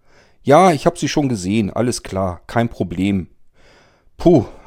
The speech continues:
aber ich bin trotzdem froh, dass ich jetzt unten bin. Diese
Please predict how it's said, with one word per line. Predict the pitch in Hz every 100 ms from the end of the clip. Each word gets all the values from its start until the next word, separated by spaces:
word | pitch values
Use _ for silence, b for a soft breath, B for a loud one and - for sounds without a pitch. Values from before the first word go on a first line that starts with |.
| -
aber | 120
ich | 131
bin | 160 131
trotzdem | 147 - - 127
froh, | - 143
dass | 131 123
ich | 117
jetzt | 131 -
unten | 156 190 107
bin. | 101 98 95 b b b _ _
Diese | 123 143 156 120 98